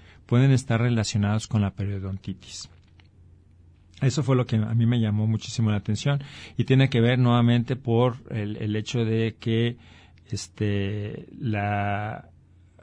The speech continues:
los, los cambios inflamatorios asociados con la periodontitis ocasionan que la, el, el flujo de sangre al nuestro pene no sea el más correcto. Entonces, nuevamente,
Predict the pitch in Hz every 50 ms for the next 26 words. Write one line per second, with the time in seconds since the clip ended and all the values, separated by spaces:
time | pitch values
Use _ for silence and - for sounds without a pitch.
0 | - - - 160 139 120 - - - - - - - _ _ _ _ _ 147 123
1 | 107 - - 127 123 127 135 139 139 139 127 107 - 117 113 110 110 107 - -
2 | 120 120 123 131 - - 110 - - 107 98 - - 117 107 110 107 107 104 -
3 | - - 110 104 101 104 101 - 110 110 110 110 110 113 113 - - 127 123 -
4 | 135 127 - 120 - - 104 - - - 107 107 110 110 - - - 113 107 104
5 | 101 - - - - - - - - - - - - 151 120 110 - - - 120
6 | 107 101 98 101 - - 127 107 - - - 123 117 - - 123 117 113 104 -
7 | - 113 110 113 107 110 104 107 107 110 117 - - - - _ - - - -
8 | - - 117 107 104 101 101 104 101 101 101 101 - - - - 170 160 160 127
9 | 117 104 - - 120 104 - 110 110 107 110 110 110 104 101 101 104 107 107 -
10 | - - - - 107 101 101 101 95 95 95 - - - - _ _ - - -
11 | - _ - 139 117 107 98 107 104 - - - 110 95 98 95 - - _ -
12 | - - - _ _ _ - - - - - - - - - - 156 147 170 190
13 | 202 214 208 190 175 165 143 - 135 113